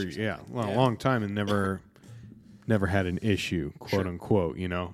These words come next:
Speaker 1: I,
Speaker 2: Yeah.
Speaker 1: it never, a terrible issue, probably.
Speaker 2: Yeah.
Speaker 1: So it probably came as, as a super surprise to them, but <clears throat> I don't know. I, you know, it's, it's hard to really give a proper op-,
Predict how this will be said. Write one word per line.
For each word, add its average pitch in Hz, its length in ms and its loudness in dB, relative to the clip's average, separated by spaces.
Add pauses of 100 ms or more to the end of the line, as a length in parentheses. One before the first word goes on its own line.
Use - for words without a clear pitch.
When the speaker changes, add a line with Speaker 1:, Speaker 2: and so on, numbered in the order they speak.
Speaker 1:
I, 113 140 0
Speaker 2:
Yeah. 123 100 -4
Speaker 1:
it 131 80 2
never, 107 440 2
a 113 100 -2
terrible 104 460 6
issue, 87 240 -2
probably. 80 580 -4
Speaker 2:
Yeah. 147 140 -4
Speaker 1:
So 101 300 0 (380)
it - 80 -10
probably 107 200 4
came 101 220 0
as, 95 260 -4
as 117 120 -4
a 92 40 -4
super - 300 -2
surprise 92 640 -4
to 117 100 -8
them, 110 360 -4 (120)
but 92 280 -2 (560)
<clears throat> - 540 -6
I 95 120 -6
don't 78 120 -6
know. 71 160 -6 (320)
I, 101 100 -4
you 95 160 -6
know, 92 220 -4
it's, - 260 -10 (140)
it's 92 160 -10
hard 92 240 -4
to 85 200 -6
really 82 220 -8
give 71 220 -12
a 67 180 -8 (1000)
proper 87 640 0
op-, 85 260 -6